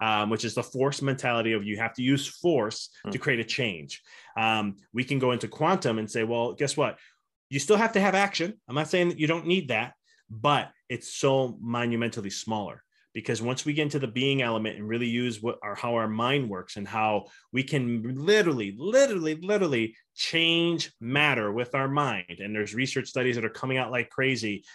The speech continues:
Speaker 1: showing this in so many different ways. And I could share a ton of them,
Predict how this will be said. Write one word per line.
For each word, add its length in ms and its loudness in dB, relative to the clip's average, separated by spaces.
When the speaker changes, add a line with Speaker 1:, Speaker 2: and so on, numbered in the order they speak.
Speaker 1:
showing 340 0
this 160 -2
in 80 -6
so 140 -2
many 140 0
different 260 0
ways. 240 0
And 80 -4
I 20 -4
could 160 -10
share 140 0
a 40 -2
ton 160 -2
of 60 -2
them, 160 -6